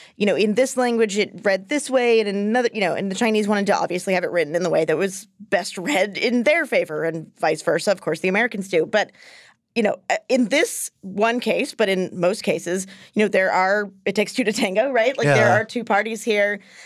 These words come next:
Speaker 1: You know, I do think very much that the U S side is working very hard to try to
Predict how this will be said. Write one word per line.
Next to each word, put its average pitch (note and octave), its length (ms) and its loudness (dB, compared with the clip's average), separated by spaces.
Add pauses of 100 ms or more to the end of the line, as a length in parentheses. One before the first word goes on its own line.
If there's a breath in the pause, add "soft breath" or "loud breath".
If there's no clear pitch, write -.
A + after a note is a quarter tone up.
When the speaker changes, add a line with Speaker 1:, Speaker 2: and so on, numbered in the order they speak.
(200 loud breath)
Speaker 1:
You A3 140 0
know, D3+ 200 -2
I G3 100 0
do B3 400 -2
think D#3+ 280 -4
very A3 440 0
much E3+ 280 -6
that D3+ 140 -6
the D3 80 -8
U F3 260 0
S G#3+ 160 0
side D3+ 260 -6
is C#3 140 -10 (220)
working F#3+ 440 -4
very G#3 360 2
hard G#3+ 260 0
to F#3 80 -12
try F3+ 240 0
to E3+ 160 0